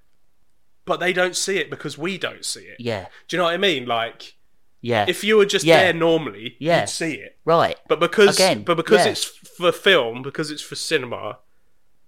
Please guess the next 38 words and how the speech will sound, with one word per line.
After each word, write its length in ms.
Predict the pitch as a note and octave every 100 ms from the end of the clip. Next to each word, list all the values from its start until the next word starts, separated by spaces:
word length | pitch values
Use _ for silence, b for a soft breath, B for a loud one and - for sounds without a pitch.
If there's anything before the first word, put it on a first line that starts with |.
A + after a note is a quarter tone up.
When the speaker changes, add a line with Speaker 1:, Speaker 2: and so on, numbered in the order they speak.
| _ _ _ _ _ _
Speaker 1:
they 200 | C3+ D3
don't 200 | D3+ D3
see 220 | - D#3
it 160 | C#3 -
'cause 140 | B2
it's 120 | A#2+
out 160 | C#3+ C3+
of 60 | B2
frame. 320 | D3 C#3 A#2+
Speaker 2:
Again, 300 | C3 F3 D#3+
it's 140 | A#2+
the 60 | C#3+
filmmakers 760 | - E3 E3 C#3+ C3 - A#2+
treating 500 | - C#3 C3+ G2 A#2+
the 80 | A#2
audience 520 | A#2+ B2 A2 F#2+ - A2
like 240 | G2+ -
dumb 400 | A#2+ A2 G#2+ G2
Speaker 1:
Yeah, 180 | B2+ A#2
Speaker 2:
kids. 420 | G#2 A#2+ G2+ - A2
That, 20 | G#2+ -
Speaker 1:
literally. 180 | - - b b b b b -
Speaker 2:
and, 220 | C#3 C#3+ - C#3+ - B
and 120 | E3 F#3
also, 260 | - F#3 D3
it's 300 | B2+ F3 F3+
as 60 |
well, 160 | G#3+ F3+
like, 160 | D3+ D#3+
the 60 | F3
meteorite, 680 | A3 - D3 A#2 G2+ G#2
they're 240 | D#3 D#3+ E3
all 140 | D#3+
like, 460 | D#3 D3+ D3 - - _ _ _ _ _
uh, 60 | - - -
oh, 460 | - - - - -
God, 260 | - C3 - -
what, 260 | A#2 F2+